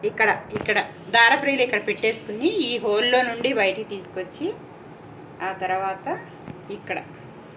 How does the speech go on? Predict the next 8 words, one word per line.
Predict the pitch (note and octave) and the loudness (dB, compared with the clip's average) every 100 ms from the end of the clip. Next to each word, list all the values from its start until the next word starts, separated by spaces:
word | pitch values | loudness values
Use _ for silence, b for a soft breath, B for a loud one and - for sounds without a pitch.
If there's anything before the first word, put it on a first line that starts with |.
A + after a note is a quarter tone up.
| - - - - - - - - - A3 | -18 -18 -18 -18 -18 -18 -18 -18 -10 -4
మనం | B3 B3 | 0 4
మామూలు | A#3+ C4 D#4 C#4 | 6 8 8 8
మిషన్కి | D4+ C4+ C#4 B3 | 6 2 4 6
ఎలాగైతే | B3 B3 A#3+ A#3+ C4+ | 8 6 4 2 0
పెట్టుకుంటామో | G#3 - G#3+ A3 B3+ E4+ | -2 -2 0 2 4 4
అలాగేనండి | A3 G3+ G3+ F#3+ G3 F#4+ G4+ | 4 0 0 -2 -2 -2 -2
ఇక్కడ | - G3 | -4 -4
ఎక్కించుకుని | F#3 F#3+ - G3 G#3+ | -4 -6 -8 -6 -2